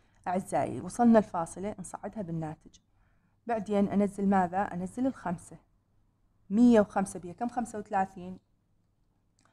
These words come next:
آه، المية وخمسة، تلا-، المية بيها ثلاثة، هي تقريبًا قريبة على المية. إذن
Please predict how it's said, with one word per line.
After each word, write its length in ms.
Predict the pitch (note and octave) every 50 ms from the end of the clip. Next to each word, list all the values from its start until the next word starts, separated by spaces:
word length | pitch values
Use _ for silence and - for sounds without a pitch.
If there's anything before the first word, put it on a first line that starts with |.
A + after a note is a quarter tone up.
| _ _ _ _ _ _ _ _ _ _ _ _ _ _ -
آه، 640 | D3 - - F#3+ F#3 F#3 F3+ F3+ F3 E3+ E3+ E3+ E3+ E3+
المية 320 | E3+ F#3 G#3 G#3+ G3+ F#3+
وخمسة، 500 | F3+ - - F#3+ F#3+ - - G3 - F#3+
تلا-، 280 | - - B3 A#3+ - -
المية 400 | G#3+ A3 A3+ C#4 D#4 C#4 C4 C4+
بيها 240 | A3 A#3+ A#3 B3+
ثلاثة، 400 | C4 - - F#3+ D#3 - - F#3+
هي 120 | A3+ B3+ B3
تقريبًا 340 | - - - A3+ A3+ G3+ G3
قريبة 360 | G3 - F#3+ E3 D#3 D#3 C3
على 120 | C3+ E3
المية. 280 | D#3+ D#3+ D#3+ E3 E3 - _ _ _ _ _ _ _ _ _ _ _ _ _ _ _ _ -
إذن 260 | F3 F#3+ G3+ A3+